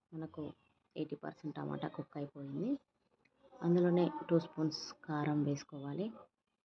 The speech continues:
కొంచెం కారం ఎక్కువగానే వేసుకుంటే బాగుంటుంది. మీకు తక్కువ కావాలంటే తక్కువనే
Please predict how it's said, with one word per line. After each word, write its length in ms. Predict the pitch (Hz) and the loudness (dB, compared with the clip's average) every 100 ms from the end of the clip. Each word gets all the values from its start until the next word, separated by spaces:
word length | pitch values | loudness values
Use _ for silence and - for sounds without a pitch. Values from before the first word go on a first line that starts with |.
| _ - | _ -10
కొంచెం 320 | 160 147 160 - 127 - _ _ - | -8 -4 -4 -4 -10 -20 _ _ -8
కారం 260 | 151 147 - 151 | -4 -4 -2 -4
ఎక్కువగానే 480 | - 156 151 147 151 | -2 -2 0 0 2
వేసుకుంటే 480 | 143 147 - 143 156 135 | 2 2 -4 -14 -12 -10
బాగుంటుంది. 580 | 143 143 143 151 160 180 214 _ _ _ _ _ _ _ _ _ _ _ _ _ _ | -6 -4 -4 -2 -2 -2 -4 _ _ _ _ _ _ _ _ _ _ _ _ _ _
మీకు 280 | 170 165 160 170 _ - _ - | -6 -6 -4 -8 _ -20 _ -12
తక్కువ 240 | 156 - 156 156 | -12 -8 -8 -4
కావాలంటే 500 | 147 147 147 143 90 - _ - | -2 0 0 -2 -4 -8 _ -20
తక్కువనే 420 | - 156 147 | -16 -12 -8